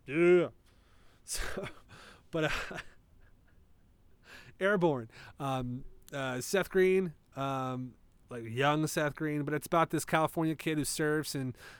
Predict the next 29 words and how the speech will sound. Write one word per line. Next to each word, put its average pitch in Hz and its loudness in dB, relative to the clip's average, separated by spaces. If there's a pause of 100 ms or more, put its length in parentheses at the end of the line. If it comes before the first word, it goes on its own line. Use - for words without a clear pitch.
does 151 2
all 151 4
these 139 0 (100)
active 139 -2
sports. 147 0
Uh, 135 0
<laughs> - -
he 120 -4 (180)
has - -2
to - -4
move 143 -2
to - -4
Ohio, 135 -4 (480)
uh, 135 0
for - -4
the 135 -2
summer 165 -2
or 123 -4
for, 135 -4
like, 123 -2 (120)
the 127 -4
last 131 0
part 139 2
of, 123 -4
like, 120 -4
winter 131 -2
or 127 -2
something. 139 -2
So 127 -2